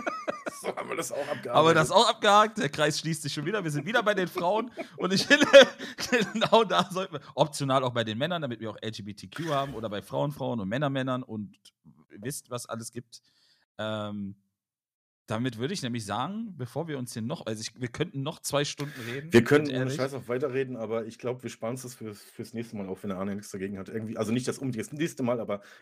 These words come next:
Speaker 1: irgendwann, äh, wär ich gern wieder Gast, ja.
Speaker 2: Ja, wir gucken mal. Also ich hab da nichts gegen. <laughs> Wenn, wenn, wenn, wenn wir das <laughs> erweitern, dann müssen wir halt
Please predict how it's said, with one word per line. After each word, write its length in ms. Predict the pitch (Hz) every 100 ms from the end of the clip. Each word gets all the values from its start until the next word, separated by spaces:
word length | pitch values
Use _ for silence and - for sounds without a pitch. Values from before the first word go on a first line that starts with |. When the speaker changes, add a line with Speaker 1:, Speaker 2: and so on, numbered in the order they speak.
| -
Speaker 1:
irgendwann, 580 | 120 110 110 107 98 -
äh, 240 | 113 101 95
wär 100 | 110
ich 180 | 104 -
gern 300 | 95 95 95
wieder 220 | 95 87
Gast, 280 | 90 90 _
ja. 120 | 90
Speaker 2:
Ja, 100 | 156
wir 80 | 151 151
gucken 260 | - 269
mal. 220 | 147 98 -
Also 280 | 113 127 -
ich 180 | 156 185
hab 140 | -
da 100 | 160
nichts 220 | 151 147
gegen. 260 | 143 185 180
<laughs> 280 | - 127 -
Wenn, 180 | 135 151
wenn, 200 | 139 185
wenn, 260 | 120 131 185
wenn 140 | 131 165
wir 100 | 180
das 200 | 151 -
<laughs> 300 | 143 127 -
erweitern, 500 | 117 110 160 170 156
dann 140 | 127
müssen 160 | 139 139
wir 60 | 127
halt 140 | 117